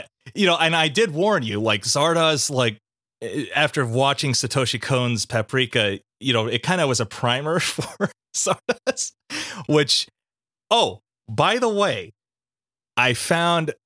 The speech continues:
so, very interesting note here, guys. If you watch Zardoz, look at how he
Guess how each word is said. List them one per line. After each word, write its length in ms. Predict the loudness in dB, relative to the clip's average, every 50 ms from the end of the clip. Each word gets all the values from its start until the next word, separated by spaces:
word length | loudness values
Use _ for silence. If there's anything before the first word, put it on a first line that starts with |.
| _ _ -20 -20 -20 _ -14
so, 320 | -8 -2 0 0 0 -2 -6
very 420 | -8 -2 2 2 2 2 2 0
interesting 720 | 0 0 0 0 -2 -2 0 0 0 0 0 -2 -4 -8 -14 _ _ _ _ _ _ _ _ -2
note 320 | 0 2 2 0 -2 -4
here, 200 | -4 -2 -2 -2
guys. 480 | 0 0 0 2 2 2 0 0 -2 -6 -8 _ _ -2
If 200 | -2 -2 0 -2
you 120 | -2 -2
watch 360 | 0 0 0 0 0 -2 -2
Zardoz, 680 | -2 0 2 2 2 0 0 -2 -2 -2 -2 -4 -4 -6 _ _ _ _ -4
look 260 | -2 0 0 0 0
at 140 | -2 -2 0
how 280 | 0 0 2 2 0
he 140 | -2 -4 -12